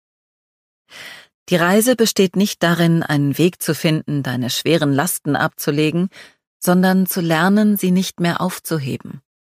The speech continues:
Es ist nicht entscheidend, wann du beschließt, aufzuhören, sondern dass du den kraftvollen Entschluss triffst,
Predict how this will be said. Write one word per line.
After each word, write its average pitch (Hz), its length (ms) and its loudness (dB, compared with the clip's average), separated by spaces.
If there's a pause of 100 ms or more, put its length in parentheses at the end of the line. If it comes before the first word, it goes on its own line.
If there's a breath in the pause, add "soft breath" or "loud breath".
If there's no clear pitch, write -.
(260)
Es 202 140 -2
ist - 180 -4
nicht 185 180 0
entscheidend, 151 680 0 (320 loud breath)
wann 175 200 4
du 170 140 4
beschließt, 135 500 -2
aufzuhören, 151 720 2 (480 loud breath)
sondern 185 640 2
dass 202 240 0
du 208 100 0
den 180 220 0
kraftvollen 196 600 -2
Entschluss - 560 -4
triffst, - 420 -4